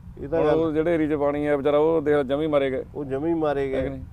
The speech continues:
Speaker 2: ਆਪਣੇ ਤਾਂ ਚੱਲ ਐਂ ਆ ਵੀ ਫਸਲ ਵੱਢ ਕੇ ਮਾੜਾ ਮੋਟਾ ਤਾਂ ਫਿਰ ਵੀ
Speaker 1: ਬਚ-
Speaker 2: ਜਿਉਂਦੇ ਜਿਹੇ ਹੈਗੇ ਆ।
Speaker 1: ਜਿਉਂਦਿਆਂ 'ਚ ਹੈਗੇ ਆ।
Speaker 2: ਹੈ ਕਿ ਨਹੀਂ?
Speaker 1: ਉਹਨਾਂ ਨੇ ਤੂੰ ਐਂ ਲਾ ਲਾ ਸਾਹਿਬ ਵੀ ਜਿਹੜੀ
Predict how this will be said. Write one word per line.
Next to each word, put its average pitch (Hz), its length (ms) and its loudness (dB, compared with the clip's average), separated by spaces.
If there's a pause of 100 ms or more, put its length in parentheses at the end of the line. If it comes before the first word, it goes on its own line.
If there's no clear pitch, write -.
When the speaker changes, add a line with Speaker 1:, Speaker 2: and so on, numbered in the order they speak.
(320)
Speaker 2:
ਆਪਣੇ 135 240 2
ਤਾਂ 143 80 0
ਚੱਲ 147 160 2
ਐਂ 147 100 2
ਆ 147 40 0
ਵੀ 147 100 -2
ਫਸਲ 139 260 2
ਵੱਢ 139 200 2
ਕੇ 151 200 0
ਮਾੜਾ 139 360 -2
ਮੋਟਾ 139 260 -2
ਤਾਂ 139 120 0
ਫਿਰ 143 100 2
ਵੀ 156 140 0
Speaker 1:
ਬਚ- - 1120 -6
Speaker 2:
ਜਿਉਂਦੇ 143 280 4
ਜਿਹੇ 139 120 2
ਹੈਗੇ 143 240 2
ਆ। 139 60 -6
Speaker 1:
ਜਿਉਂਦਿਆਂ 139 480 -2
'ਚ 139 80 -6
ਹੈਗੇ 143 300 -4
ਆ। 143 100 -6
Speaker 2:
ਹੈ 135 60 -6
ਕਿ 135 80 -6
ਨਹੀਂ? 143 180 -8 (180)
Speaker 1:
ਉਹਨਾਂ 180 320 2
ਨੇ 202 140 4
ਤੂੰ 185 260 2
ਐਂ 180 140 4
ਲਾ 180 140 4
ਲਾ 180 140 4
ਸਾਹਿਬ 185 360 2
ਵੀ 180 220 -6 (560)
ਜਿਹੜੀ 160 260 -4